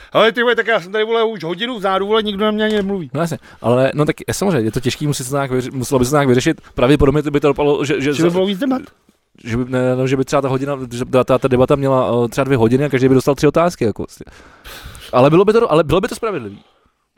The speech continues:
Speaker 1: Ale to bylo teď tady v té debatě byly.
Speaker 2: No, ty český, jo?
Speaker 1: No, ale i na, na prvním, na Nově byly taky. Jedna byla od pěti, jedna byla od osmi.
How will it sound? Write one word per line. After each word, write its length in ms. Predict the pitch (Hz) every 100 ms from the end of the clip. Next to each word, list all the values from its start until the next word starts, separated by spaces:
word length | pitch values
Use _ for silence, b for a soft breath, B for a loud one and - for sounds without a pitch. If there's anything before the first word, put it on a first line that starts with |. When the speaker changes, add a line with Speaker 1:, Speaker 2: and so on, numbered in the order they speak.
| _ b b b b b b b _ _ -
Speaker 1:
Ale 120 | 120
to 100 | 127
bylo 200 | 127 185
teď 160 | 190 147 -
tady 400 | 143 139 139 143
v 60 |
té 120 | -
debatě 320 | 143 139 - 143
byly. 260 | 151 202 196 _ b b b b b b b _ 127
Speaker 2:
No, 140 | 139
ty 100 | 156
český, 220 | 175 -
jo? 140 | 226 254 135
Speaker 1:
No, 100 | 127 -
ale 180 | 139
i 60 | 131
na, 120 | 143
na 140 | 135 139
prvním, 420 | 196 202 170 165
na 100 | 147
Nově 220 | 147 151
byly 160 | 151 151
taky. 320 | 156 190 170
Jedna 220 | 131 143
byla 140 | 147 139
od 140 | 139
pěti, 200 | 165 151
jedna 140 | 165 160
byla 160 | 156
od 120 | 160
osmi. 240 | 165 -